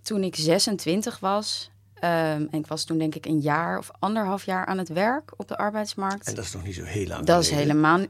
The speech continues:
Speaker 1: nee, dat is niet heel lang geleden. Ik ben
Speaker 2: Nee, nee.
Speaker 1: eenendertig, voor
Speaker 2: Ja,
Speaker 1: de
Speaker 2: ja.
Speaker 1: luisteraar. Dus
Speaker 2: <laughs>
Speaker 1: is vijf jaar geleden.
Speaker 2: Ja.
Speaker 1: En, eh, ja, toen opeens, eh, lukte het niet meer. Alles liep vast.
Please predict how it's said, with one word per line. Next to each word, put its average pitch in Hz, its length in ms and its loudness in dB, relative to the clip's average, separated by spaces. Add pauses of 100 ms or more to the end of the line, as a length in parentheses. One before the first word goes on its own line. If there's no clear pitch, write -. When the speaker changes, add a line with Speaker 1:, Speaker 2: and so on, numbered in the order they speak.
Speaker 1:
nee, 226 340 10
dat 247 180 8
is 240 100 6
niet 269 160 8
heel 254 140 4
lang 226 200 4
geleden. 175 300 4
Ik 170 60 0
ben 160 100 8
Speaker 2:
Nee, 151 100 8
nee. 214 100 8
Speaker 1:
eenendertig, 151 540 4
voor 120 180 4
Speaker 2:
Ja, - 80 4
Speaker 1:
de 180 60 2
Speaker 2:
ja. 175 80 2
Speaker 1:
luisteraar. 156 440 2
Dus - 140 4
Speaker 2:
<laughs> - 60 -2
Speaker 1:
is - 60 -2
vijf 202 260 -2
jaar 170 180 0
geleden. 190 460 -4
Speaker 2:
Ja. 113 280 0 (640)
Speaker 1:
En, 208 400 2
eh, 190 320 0 (180)
ja, 254 240 8
toen 185 260 -2
opeens, 165 440 2
eh, 147 320 2
lukte 175 300 0
het 466 100 2
niet 427 140 -4
meer. 269 320 2
Alles 214 260 0
liep 160 180 2
vast. - 520 2